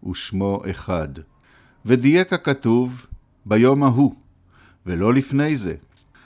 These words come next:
וכן כמה כתובים, "כי מלאה הארץ דעה את השם וגומר, ונהרו אליו כל הגויים וגומר", אולם תפקידם של ישראל כלפי כל העולם דומה לתפקידם של אבותינו הקדושים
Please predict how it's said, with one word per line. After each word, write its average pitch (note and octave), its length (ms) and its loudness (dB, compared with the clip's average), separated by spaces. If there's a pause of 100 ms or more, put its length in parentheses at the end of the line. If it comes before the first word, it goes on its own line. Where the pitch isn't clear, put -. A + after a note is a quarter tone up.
(300)
וכן C3+ 440 0
כמה A#2+ 320 0
כתובים, F#2 540 -6 (560)
"כי F3+ 140 -2
מלאה A#2 480 2
הארץ G#2+ 560 0
דעה G2+ 360 0
את G2 140 -6
השם A#2 420 -2
וגומר, G#2 600 0 (640)
ונהרו A#2 640 6
אליו B2 340 4
כל A2 200 2
הגויים G2 480 2
וגומר", A2+ 580 0 (720)
אולם E2 300 -4
תפקידם F#2+ 760 -4
של A2+ 220 -4
ישראל G2+ 520 -4
כלפי G2+ 520 -4
כל A#2+ 260 -2
העולם A#2+ 640 -2 (580)
דומה F#2+ 500 2
לתפקידם A#2 880 -2
של G2+ 240 -4
אבותינו A#2 640 -2
הקדושים A2 640 -4